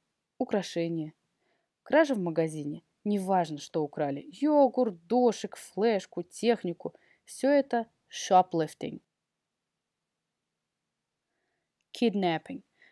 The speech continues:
Похищение людей. Может быть как с целью выкупа,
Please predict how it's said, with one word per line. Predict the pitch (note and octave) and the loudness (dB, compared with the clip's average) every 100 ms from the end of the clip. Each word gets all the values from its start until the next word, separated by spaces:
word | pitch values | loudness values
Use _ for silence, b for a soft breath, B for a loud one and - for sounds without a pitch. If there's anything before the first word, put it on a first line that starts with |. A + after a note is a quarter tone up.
| b - | b -6
Похищение | E3+ E3+ - - B3+ A#3+ G#3+ | -6 -6 -4 0 2 0 -2
людей. | F#3 E3+ D#3 D3+ _ _ _ _ _ _ | -6 -6 -8 -8 _ _ _ _ _ _
Может | G#3+ A3 G3 E3 | -2 0 0 -2
быть | D3+ | -4
как | - D#3+ | -2 -4
с | - | -4
целью | - D#3 D3 D3 | -6 -6 -6 -4
выкупа, | G#3 D3 B3+ - C#4 | -4 -2 -4 -4 -4